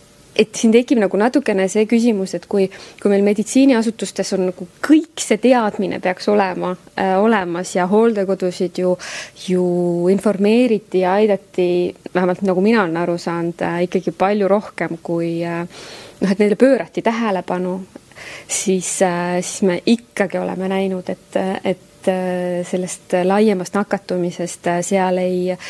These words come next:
seal ei pääseta. Siin võib ju olla see, et jah, et mingisugusel administratiivsel tasemel nagu justkui tehakse kõik, aga see, kas see õnnestub, sõltub ju sellest inimesest, sellest lõpuks sellest inimesest, sellest ühest töötajast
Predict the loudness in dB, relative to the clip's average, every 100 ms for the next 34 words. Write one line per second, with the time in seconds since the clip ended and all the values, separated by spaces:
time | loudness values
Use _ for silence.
0 | -12 -12 -2 0 0 0 2 2 0 -6
1 | -8 -8 -8 -16 -20 -20 -20 -20 -20 -20
2 | -18 -4 4 4 6 4 4 4 4 2
3 | 2 2 2 2 0 0 -6 -18 -20 -20
4 | -6 -6 -4 2 4 2 -2 -8 -4 0
5 | 2 2 -2 -4 -12 -10 -2 0 2 0
6 | 0 -2 2 4 4 4 0 0 -2 -2
7 | -2 -2 2 2 2 2 2 0 -4 0
8 | 0 0 -10 -20 -20 -20 -20 -2 -2 0
9 | -2 -2 -4 -10 _ -20 -6 2 4 4
10 | 0 -4 2 4 4 2 -2 -4 -4 -6
11 | 0 0 0 -4 -4 0 2 2 2 2
12 | 2 0 -4 -6 -4 -4 -2 2 2 2
13 | -8 -2 0 0 0 0 2 0 -8 -8
14 | -8 -2 -2 -2 0 2 2 0 0 0
15 | -4 -14